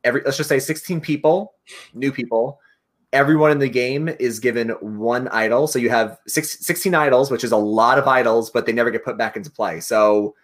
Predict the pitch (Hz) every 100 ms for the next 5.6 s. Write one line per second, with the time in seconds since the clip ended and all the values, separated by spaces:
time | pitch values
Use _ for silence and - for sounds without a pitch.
0 | _ - 127 147 147 135 123 117 131 127
1 | 123 117 117 110 _ _ 127 127 - 135
2 | 135 127 127 120 117 113 120 113 117 113
3 | 113 127 139 139 123 98 110 117 117 117
4 | 117 110 113 110 101 110 104 104 104 -
5 | - 117 107 104 101 101